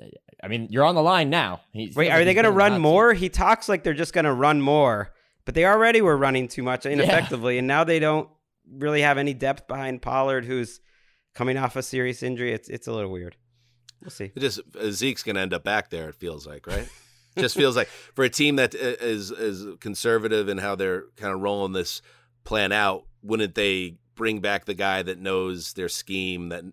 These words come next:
Speaker 3: they could trust to, uh, whether it's blocking assignments or, or know, you know, how they like to run the football? Um,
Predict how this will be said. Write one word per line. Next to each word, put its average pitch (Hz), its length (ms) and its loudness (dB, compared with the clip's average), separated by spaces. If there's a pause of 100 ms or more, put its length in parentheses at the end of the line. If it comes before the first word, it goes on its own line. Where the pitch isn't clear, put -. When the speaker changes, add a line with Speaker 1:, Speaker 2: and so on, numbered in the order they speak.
(280)
Speaker 3:
they 92 120 -4
could 85 160 -12
trust - 460 -6
to, 87 380 -8 (380)
uh, 87 100 -8
whether 90 280 -6
it's 80 100 -12
blocking 104 380 -2
assignments 95 580 -6
or, 82 320 -8
or 85 60 -10
know, 87 440 -6 (160)
you 95 120 -12
know, 82 100 -10
how 92 180 -4
they 90 140 -2
like 87 220 -6
to 90 120 -8
run 87 200 -8
the 85 80 -12
football? 87 580 -6 (560)
Um, 82 520 -12